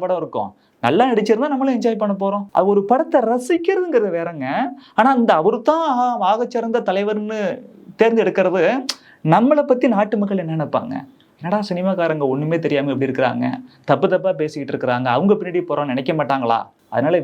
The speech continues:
விஜயை பின்பற்றக்கூடிய இளைஞர்கள் நல்லா புரிஞ்சுக்குங்க. விஜயும் மதசார்பற்ற தன்மைன்னு சொல்லிக்கிட்டு இந்துக்களை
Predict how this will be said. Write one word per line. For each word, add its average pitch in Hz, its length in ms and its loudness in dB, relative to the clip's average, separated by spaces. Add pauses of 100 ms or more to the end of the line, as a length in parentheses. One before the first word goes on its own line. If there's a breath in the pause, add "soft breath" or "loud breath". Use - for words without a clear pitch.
விஜயை 185 340 -2
பின்பற்றக்கூடிய 151 720 -4
இளைஞர்கள் 147 360 -2
நல்லா 135 180 0 (100)
புரிஞ்சுக்குங்க. 139 500 -2 (580 soft breath)
விஜயும் 190 600 2
மதசார்பற்ற 175 720 -2
தன்மைன்னு 143 340 -4
சொல்லிக்கிட்டு 123 400 0 (360)
இந்துக்களை 202 580 2